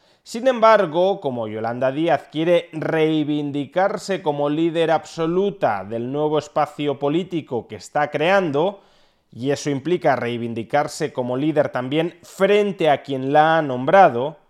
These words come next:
frente a Pablo Iglesias, Yolanda Díaz desde un principio comienza a clavarle puñaladas por la espalda a Pablo Iglesias y a Podemos, tratando de arrinconarlos políticamente.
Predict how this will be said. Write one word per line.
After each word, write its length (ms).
frente 580
a 160
Pablo 360
Iglesias, 840
Yolanda 540
Díaz 400
desde 260
un 100
principio 720
comienza 640
a 180
clavarle 840
puñaladas 720
por 220
la 100
espalda 640
a 220
Pablo 260
Iglesias 680
y 180
a 100
Podemos, 540
tratando 680
de 360
arrinconarlos 1600
políticamente. 1120